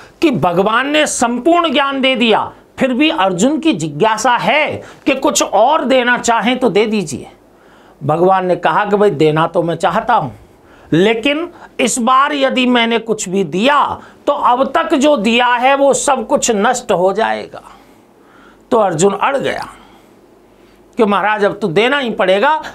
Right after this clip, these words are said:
ऐसा जाने क्या दे रहे हैं। तब उन्होंने कहा कि जितने भी धर्मों को तू जानता है सबको भूल जा, जो भी यज्ञ विधि विधान कर्मकांड तेरे को सिखाए हैं उन सबको भूल जा,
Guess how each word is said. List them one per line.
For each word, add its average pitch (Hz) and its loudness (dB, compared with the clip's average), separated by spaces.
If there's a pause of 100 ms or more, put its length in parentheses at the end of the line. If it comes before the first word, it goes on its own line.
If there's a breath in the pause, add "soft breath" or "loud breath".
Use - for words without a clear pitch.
ऐसा 233 0
जाने 208 0
क्या 294 0
दे 294 2
रहे 233 -2
हैं। 175 -16 (1040 soft breath)
तब 277 0
उन्होंने 220 0
कहा 202 0 (380 loud breath)
कि 277 2
जितने 302 0
भी 277 2
धर्मों 262 2
को 302 0
तू 294 2
जानता 254 0
है 269 0
सबको 269 -2
भूल 220 0
जा, 139 -2 (640 loud breath)
जो 240 4
भी 262 0
यज्ञ 226 0
विधि 220 0
विधान 240 0
कर्मकांड 254 0
तेरे 233 0
को 226 0
सिखाए 208 -2
हैं 233 -2
उन 214 -2
सबको 226 -4
भूल 123 -4
जा, 85 -12